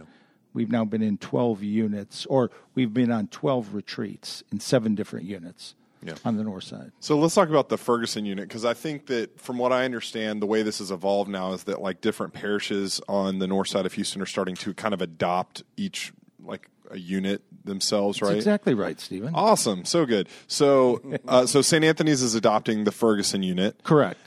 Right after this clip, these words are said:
Speaker 3: And let's talk about the unit. What, who, what, what are these, um, these people that are incarcerated there? What are, what, what is their background
Speaker 1: Right.
Speaker 3: usually?
Speaker 1: So six,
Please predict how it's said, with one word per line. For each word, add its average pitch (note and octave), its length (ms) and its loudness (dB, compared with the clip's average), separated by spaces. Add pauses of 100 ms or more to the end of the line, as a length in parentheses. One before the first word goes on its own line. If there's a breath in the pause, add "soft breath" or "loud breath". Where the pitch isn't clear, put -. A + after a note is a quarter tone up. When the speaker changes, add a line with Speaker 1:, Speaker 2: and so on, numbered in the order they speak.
(120)
Speaker 3:
And A2+ 180 2
let's B2+ 180 4
talk B2+ 200 4
about A#2 220 6
the A2+ 40 -4
unit. G2+ 300 0
What, A2 240 2
who, C#3+ 460 4
what, A#2+ 280 2
what A#2+ 200 2
are B2+ 80 4
these, A2+ 580 0
um, G2 580 -4 (720)
these G#2+ 180 -4
people A2+ 300 -2
that G2+ 140 0
are F#2+ 420 0
incarcerated G2+ 640 -2
there? G2 140 0
What G2+ 220 2
are, G#2 200 0
what, G#2 240 -2
what G#2 160 -2
is G2+ 80 -6
their G2+ 140 -2
background F#2 840 -6
Speaker 1:
Right. A2+ 140 -6
Speaker 3:
usually? F#2 520 -6 (120)
Speaker 1:
So - 220 2
six, - 320 -4